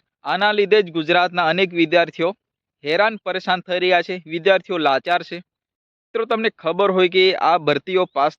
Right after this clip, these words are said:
થવાનું કેટલું અઘરું હોય છે. કોમ્પિટિશન જે એક્ઝામો છે, જે લાખોની સંખ્યામાં વિદ્યાર્થીઓ જે ભરતીમાં,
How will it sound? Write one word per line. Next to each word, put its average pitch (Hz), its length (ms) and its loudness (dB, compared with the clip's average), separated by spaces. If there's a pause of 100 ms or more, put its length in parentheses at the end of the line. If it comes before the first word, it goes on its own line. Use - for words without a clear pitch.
થવાનું 160 540 -8 (160)
કેટલું 175 280 -6
અઘરું 143 280 -2
હોય 120 140 -2
છે. - 160 -18 (360)
કોમ્પિટિશન 180 640 -4
જે 175 140 2
એક્ઝામો 170 420 0
છે, 170 160 -2 (360)
જે 165 160 -10
લાખોની 160 500 -2
સંખ્યામાં 170 500 -4
વિદ્યાર્થીઓ 156 640 -2 (480)
જે 165 140 -10
ભરતીમાં, 151 600 -4